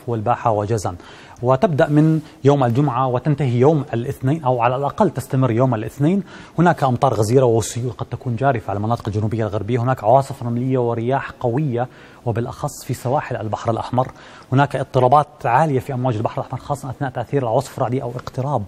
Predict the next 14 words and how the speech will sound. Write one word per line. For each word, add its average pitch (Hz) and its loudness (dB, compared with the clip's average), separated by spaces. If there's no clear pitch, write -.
العواصف 107 -2
الرعدية 107 -4
من 110 -2
سواحل 107 -2
البحر 98 -6
الأحمر. 117 -4
ربما 160 4
ترتفع 156 -2
الأمواج 143 2
إلى 127 0
أكثر 135 -2
من 135 4
ثلاثة 139 -2
أمتار، 123 2